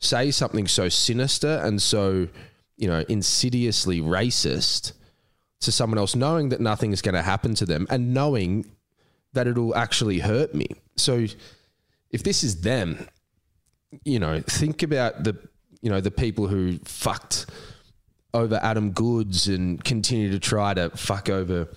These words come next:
you know, other leaders in the space. And I'm going with my eyes wide open, and I understand that that's gonna happen, but, you know, I'm, I'm up for it.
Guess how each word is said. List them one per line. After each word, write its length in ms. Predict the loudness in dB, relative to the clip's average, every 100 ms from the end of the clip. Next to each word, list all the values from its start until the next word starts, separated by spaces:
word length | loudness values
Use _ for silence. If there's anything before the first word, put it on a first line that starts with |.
| -18 -20 -20 -12 -4
you 60 |
know, 140 | -4 -4 -10 -4
other 200 | 0 0
leaders 400 | 0 0 0 0
in 120 | 0
the 80 | 0
space. 480 | -2 -4 -4 -2 -4 0
And 440 | 0 0 -2 -4 -10 _ _ -20 _ _
I'm 140 | 0
going 260 | 2 2 2
with 140 | 2
my 140 | 0 0
eyes 260 | 0 0 0
wide 200 | 0 2
open, 480 | 0 -2 -4 -4 -4
and 400 | -2 -2 -2 -6 -12 -20 _ -2
I 140 | 0
understand 480 | 0 0 0 0 0
that 80 | -2
that's 220 | -2 0
gonna 220 | 0 0
happen, 440 | 0 0 0 -2
but, 280 | -2 -2 -2 -6 -16 _ _ _ _ _ _ _ _ _
you 80 | -6
know, 260 | -4 -6 -8 -14 -4
I'm, 380 | -2 -2 -4 -6
I'm 160 | -4 0
up 200 | -2 -4
for 340 | -4 -2 -2
it. 80 | -4